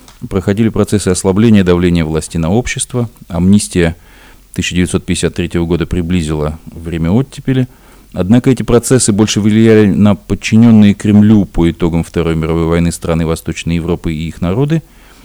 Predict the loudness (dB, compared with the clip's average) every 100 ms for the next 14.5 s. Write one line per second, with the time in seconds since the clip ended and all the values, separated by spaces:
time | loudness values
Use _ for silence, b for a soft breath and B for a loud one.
0 | b b b 2 4 2 0 4 6 6
1 | 6 6 4 2 2 4 2 0 2 4
2 | 4 2 2 2 -2 0 0 2 2 2
3 | -2 -2 -4 -4 -6 -6 -2 -2 -4 -8
4 | -10 -6 -8 -8 -8 -6 -6 -4 -4 -4
5 | -4 -2 2 2 2 0 -2 -6 -4 -2
6 | -2 -2 -4 -4 -6 -8 -8 -8 -6 -6
7 | -6 -10 b b b -12 -6 -2 0 -2
8 | -6 -8 -6 -6 -6 -6 -4 -4 -4 -4
9 | -2 -4 -4 -6 -4 -4 -4 -8 -10 -10
10 | _ B B B -10 -2 2 4 4 0
11 | -2 -2 0 2 2 2 2 2 4 4
12 | 4 2 2 2 2 2 0 -4 -4 0
13 | 2 2 2 0 -2 -2 0 0 -2 -4
14 | -4 -2 -2 -2 -6